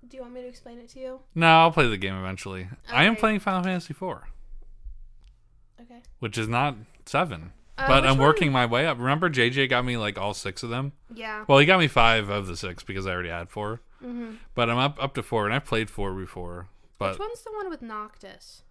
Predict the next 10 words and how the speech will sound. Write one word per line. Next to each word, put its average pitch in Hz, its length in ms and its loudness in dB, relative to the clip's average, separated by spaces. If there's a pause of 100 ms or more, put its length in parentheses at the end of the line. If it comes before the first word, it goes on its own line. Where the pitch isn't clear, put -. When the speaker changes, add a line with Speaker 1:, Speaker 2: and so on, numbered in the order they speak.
(220)
Speaker 2:
that 139 160 2
is 196 160 -2
fifteen. 87 680 -4
Speaker 1:
That's 254 220 -14
fifteen? 254 680 -14
Speaker 2:
You 240 220 4
might 214 580 0
like 165 520 -2
that 107 260 0
one 101 640 -6